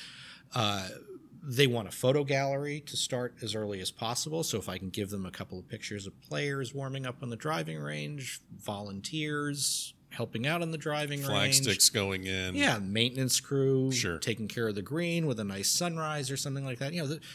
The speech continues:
Speaker 1: those are all pictures to be made. So, uh, it's usually, uh, you know, depending on the drive from the hotel to the golf course, a four thirty wake-up call, something like that. Get out here. Uh, I usually, uh,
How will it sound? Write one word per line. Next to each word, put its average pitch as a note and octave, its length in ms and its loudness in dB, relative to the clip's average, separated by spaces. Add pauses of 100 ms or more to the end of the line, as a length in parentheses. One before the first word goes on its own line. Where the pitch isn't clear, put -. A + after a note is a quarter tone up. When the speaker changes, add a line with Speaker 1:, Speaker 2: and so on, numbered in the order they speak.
Speaker 1:
those F3 180 4
are D3+ 140 4
all C#3+ 260 6
pictures C#3+ 480 -2
to - 80 -6
be B2+ 140 0
made. B2 400 0
So, G#2 600 4 (420)
uh, G#2 320 -2
it's C#3 280 2
usually, D#3+ 540 4
uh, C#3 80 -4 (160)
you E3+ 140 -4
know, E3 120 -8 (240)
depending A2+ 320 -2
on A2 120 -2
the G#2+ 60 -2
drive G#2+ 300 -2
from - 180 -6
the G2 80 -4
hotel A2 340 -4
to A2 60 -4
the G#2 100 -4
golf G#2+ 280 -6
course, D3+ 240 -6
a G2 60 -4
four G2 260 -8
thirty A2+ 320 -6
wake-up A2+ 360 -4
call, - 340 -8
something G#2+ 360 -10
like G#2 240 -12
that. D#3+ 260 -4 (840)
Get F2 200 -8
out A2 200 -4
here. B2+ 360 0 (600)
Uh, F#2 380 -4
I A#2 120 6
usually, A2+ 1000 6 (600)
uh, G2 300 -12